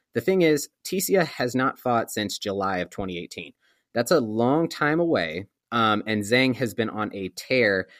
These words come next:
and had seven fights in twenty seventeen before being picked up by the U F C. So she's been fighting, like, a lot. And I looked at, like, some of her things,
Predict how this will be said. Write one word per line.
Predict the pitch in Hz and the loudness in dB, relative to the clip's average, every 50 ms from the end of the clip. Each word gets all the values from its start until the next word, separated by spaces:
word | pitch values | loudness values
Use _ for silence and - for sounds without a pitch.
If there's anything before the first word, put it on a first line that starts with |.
| _ | _
and | - 101 | -6 -4
had | 98 113 101 95 90 - | -2 0 0 -2 -2 -4
seven | - - 135 131 131 127 | -2 0 0 2 2 0
fights | - - 117 110 - - | 0 2 0 0 0 -2
in | 107 98 | -4 -6
twenty | - - 117 107 98 | -4 -4 -4 -4 -2
seventeen | 92 - - 131 123 117 104 - - 98 95 | -4 -2 0 0 0 0 -2 -4 -6 -6 -4
before | 95 98 - - 110 101 | -4 -6 -4 -4 -4 -4
being | 98 104 95 87 | -2 -4 -6 -8
picked | 87 - 110 98 - 104 | -6 -6 -6 -4 -4 -4
up | 98 - | -6 -4
by | - 101 95 | -6 -8 -8
the | 90 90 | -8 -8
U | 90 92 90 | -8 -8 -8
F | 85 82 | -8 -8
C. | - - - 92 78 - _ _ - - _ | -10 -8 -8 -10 -10 -14 _ _ -20 -18 _
So | - - 131 | 0 2 2
she's | 117 - - - 190 208 208 196 | 2 2 0 0 -2 -2 -2 0
been | - 165 147 131 117 | 2 2 2 2 0
fighting, | - - 113 110 110 90 90 90 87 87 - _ _ _ | 0 -2 -2 -2 -2 -4 -4 -6 -8 -10 -12 _ _ _
like, | - 87 82 82 - - _ | -10 -10 -10 -10 -14 -16 _
a | - 92 | -12 -8
lot. | 92 95 101 92 85 - - - _ _ _ _ _ _ | -4 -4 -4 -4 -4 -8 -12 -18 _ _ _ _ _ _
And | 123 123 120 117 120 - | 2 4 4 4 4 2
I | - 120 | 0 0
looked | 135 175 196 190 - | 2 2 2 2 2
at, | 175 151 - | 0 0 0
like, | 101 127 117 - | 0 -2 -2 -2
some | - - 135 139 143 | 0 0 2 2 2
of | 131 - | 0 0
her | - 139 131 | 0 -2 -2
things, | 120 - 131 127 127 127 127 127 123 127 - - - - | 0 0 2 2 2 2 2 2 0 -2 -4 -8 -12 -12